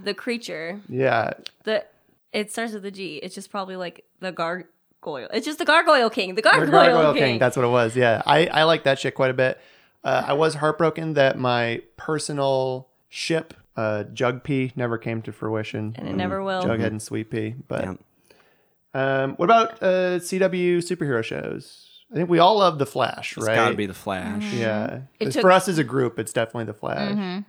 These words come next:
Speaker 1: It
Speaker 3: haven't
Speaker 1: t-
Speaker 3: seen The Flash.
Speaker 4: I've seen random episodes. I watched,
Speaker 3: That's true.
Speaker 4: I've watched, the only show that I've watched,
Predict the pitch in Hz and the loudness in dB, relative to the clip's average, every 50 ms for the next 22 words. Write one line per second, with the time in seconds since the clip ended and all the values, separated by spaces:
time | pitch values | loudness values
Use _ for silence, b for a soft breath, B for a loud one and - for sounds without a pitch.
0 | - - 208 185 262 - 269 208 - - 269 285 254 220 - - - 98 95 - | -8 -4 -4 -4 -4 -4 -6 -8 -8 -4 -2 -2 -2 -2 -4 -8 -12 -12 -12 -12
1 | 110 - 220 220 214 - 240 240 233 214 202 196 185 180 175 170 170 - 208 - | -12 -12 -10 -10 -8 -6 -6 -6 -4 -4 -6 -6 -6 -6 -6 -8 -8 -8 -10 -10
2 | - 170 165 165 170 170 185 - - - - _ - 185 196 196 196 208 220 220 | -10 -8 -8 -8 -8 -10 -10 -14 -18 -20 -18 _ -6 -4 0 2 2 2 2 0
3 | - - - - - - - 208 202 202 190 180 190 196 220 254 277 - - _ | -4 -8 -10 -10 -4 -2 -2 -2 -2 -4 -8 -8 -2 0 0 0 0 -2 -10 _
4 | _ _ _ - 220 220 240 285 311 294 - 226 208 196 190 180 180 175 170 185 | _ _ _ -4 -2 -2 0 0 -2 -2 -2 -2 -2 -2 0 0 0 0 -2 -4
5 | 190 156 131 165 170 170 170 165 165 175 190 - - - - | -10 -16 -12 -8 -6 -4 -4 -4 -4 -8 -10 -14 -16 -16 -20